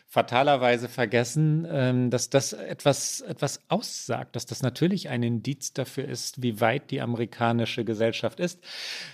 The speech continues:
Wir wollen über Joe Biden reden, du hast es gesagt, darüber, ähm, ob er ein, ein wirklich möglicherweise großer Präsident werden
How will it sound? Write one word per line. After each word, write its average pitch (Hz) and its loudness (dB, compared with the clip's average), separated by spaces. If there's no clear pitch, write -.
Wir 131 4
wollen 156 6
über 151 4
Joe 127 2
Biden 135 4
reden, 226 0
du 170 4
hast 139 2
es - -10
gesagt, 156 -2
darüber, 131 4
ähm, 123 2
ob - -6
er 127 -2
ein, 117 0
ein 110 -6
wirklich 131 -4
möglicherweise 135 0
großer 110 2
Präsident 120 -2
werden 110 -2